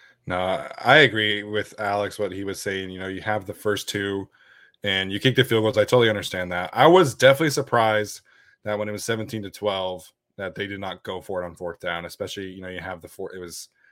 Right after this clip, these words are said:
it was definitely not, like, a short fourth down, but it's, fourth and four is manageable for this team. But, um, you know,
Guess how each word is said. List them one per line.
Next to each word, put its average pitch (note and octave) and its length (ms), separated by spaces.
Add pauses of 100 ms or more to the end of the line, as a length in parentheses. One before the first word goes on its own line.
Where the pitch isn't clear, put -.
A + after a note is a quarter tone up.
(520)
it A#2 80
was D#3 180
definitely C#3 320
not, A2+ 220
like, G2+ 160
a F#2 80
short B2 340
fourth C#3 380 (240)
down, C#3 240
but D3 80
it's, E3+ 160 (100)
fourth - 180
and G#3+ 120
four A#2 200
is F#2 120
manageable F#2+ 440
for G#2+ 140
this G#2+ 160
team. A2 360 (600)
But, F#2+ 340 (480)
um, F#2 580
you F#2+ 100
know, F#2 180